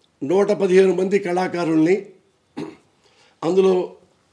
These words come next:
సెలెక్ట్ చేసుకోవడానికి, ఇది ఫైనల్స్కి రావడానికి, లేకపోతే పన్నెండు మంది జడ్జీల్ని మేము ఎక్కడెక్కడో నెట్లో చెక్ చేసుకొని, అంతేగాని ఎవరి ద్వారా లేరండి. మా దగ్గర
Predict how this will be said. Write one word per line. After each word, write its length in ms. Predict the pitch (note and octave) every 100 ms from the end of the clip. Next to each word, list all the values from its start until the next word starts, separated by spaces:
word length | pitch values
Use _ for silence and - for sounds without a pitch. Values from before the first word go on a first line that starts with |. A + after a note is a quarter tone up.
| _ _ _ _
సెలెక్ట్ 400 | - G3+ G#3+ F3+
చేసుకోవడానికి, 760 | F#3+ F3 D#3+ D#3+ D3 F3+ - - _ _ _ _ _ _ _
ఇది 180 | D#3 E3
ఫైనల్స్కి 520 | D#3+ F3+ G3 G3+ C#3+
రావడానికి, 580 | D#3+ C#3+ C#3+ A#2+ E3+ - _ _ _ _ -
లేకపోతే 520 | F3+ G#3+ G3+ F3 D#3+ - -
పన్నెండు 240 | E3+ E3+ E3
మంది 420 | E3+ F#3+ G3+ - _ _
జడ్జీల్ని 440 | B2+ E3+ D#3 E3+ E3+
మేము 500 | E3 D#3 F3+ - - _ _ _
ఎక్కడెక్కడో 680 | E3+ E3 A3 - G3 G3 D3+ - -
నెట్లో 400 | F3+ F3 G#3+ A3
చెక్ 280 | F#3 D#3+ F#3
చేసుకొని, 520 | F#3 E3 E3 F3 F3 _ _ _ _
అంతేగాని 320 | D#3 F#3+ A3
ఎవరి 420 | F#3+ F#3+ F#3+ A#3 G3+
ద్వారా 240 | A3 A#3
లేరండి. 400 | G#3 G3+ G3 E3
మా 200 | E3+ F#3
దగ్గర 400 | F3 E3+ A3